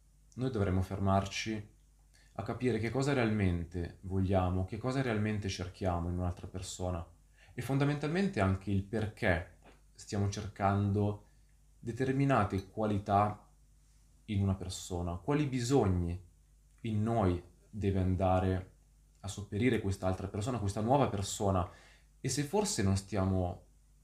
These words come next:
non rischiamo di affidare la nostra, la nostra felicità, diciamo di prendere la nostra felicità e darla in mano, cederla a un'altra persona e donargli, oltre alla nostra felicità, anche la responsabilità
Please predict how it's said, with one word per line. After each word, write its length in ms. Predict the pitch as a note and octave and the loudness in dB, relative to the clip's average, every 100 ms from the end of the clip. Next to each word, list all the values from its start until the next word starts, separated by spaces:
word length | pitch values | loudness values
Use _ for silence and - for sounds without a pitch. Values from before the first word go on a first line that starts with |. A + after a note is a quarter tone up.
| _ _ - _ - | _ _ -20 _ -6
non 180 | A2+ | -2
rischiamo 760 | A#2+ A#2 - D3 A#2+ F2+ F2 F2 | 0 0 -2 2 4 4 2 -2
di 100 | F#2 | -2
affidare 640 | F#2+ - F#2 G2 G2 F#2+ | -4 -4 4 8 8 8
la 120 | F2+ F2 | 4 2
nostra, 600 | F2 E2+ - D#2+ E2+ E2 E2+ - _ _ _ _ _ | -2 -4 -10 -2 0 0 -2 -16 _ _ _ _ _
la 100 | G#2+ | -4
nostra 240 | A#2+ B2 B2+ | -2 -2 -6
felicità, 500 | B2 A#2 - C3+ A#2 | -6 -8 -6 -2 0
diciamo 260 | - C#3+ | 0 0
di 120 | A2+ | 0
prendere 360 | G2 G#2 G#2+ G2+ | 0 0 2 2
la 60 | G2+ | 0
nostra 240 | G#2+ A2 | -2 -6
felicità 840 | A2+ G2+ G#2 G#2 A#2 A2 G2 - - - _ _ - - - | -6 -6 -6 4 6 6 4 -10 -20 -20 _ _ -20 -20 -6
e 80 | |
darla 280 | A2+ B2+ B2 | 2 4 6
in 80 | B2 | 4
mano, 680 | B2 A#2 F2+ F2 F2+ G2+ - | 4 6 6 2 -2 -8 -16
cederla 760 | - D3+ A#2+ G2+ F2+ F2 - - | -4 0 2 2 2 0 -2 -6
a 60 | G2 | -2
un'altra 340 | G2+ G2 G2+ | 0 0 -4
persona 680 | G2 G2 - B2 A#2 G2 F2 - - - _ _ - - | -6 -8 -4 -2 2 0 -2 -10 -20 -20 _ _ -18 -4
e 180 | A2 | -2
donargli, 600 | G#2 A#2 B2 C3 A2 A#2 A2 | 0 2 4 4 2 2 4
oltre 240 | A#2 A#2 | 2 0
alla 100 | A#2+ | -4
nostra 220 | C3+ C3 | -4 -8
felicità, 560 | - A#2+ C3 C3+ F3 D3+ | -10 -10 -8 -2 0 2
anche 260 | G#2 G2 | 0 0
la 80 | G2 | 0
responsabilità 960 | G#2+ - C#3 C3+ C3+ A2+ G#2+ E2+ E2 | 0 -2 -4 0 2 2 4 2 2